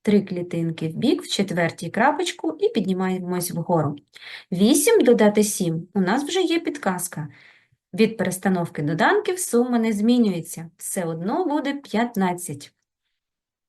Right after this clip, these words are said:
А п'ятнадцять відняти десять? Правильно, п'ять.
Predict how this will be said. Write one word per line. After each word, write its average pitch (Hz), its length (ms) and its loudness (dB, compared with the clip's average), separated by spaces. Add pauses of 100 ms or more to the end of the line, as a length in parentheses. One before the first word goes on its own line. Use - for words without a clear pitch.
(300)
А 233 120 4
п'ятнадцять 180 760 -2
відняти 165 420 -2
десять? 160 680 0 (1200)
Правильно, 180 680 -2 (220)
п'ять. 160 400 -8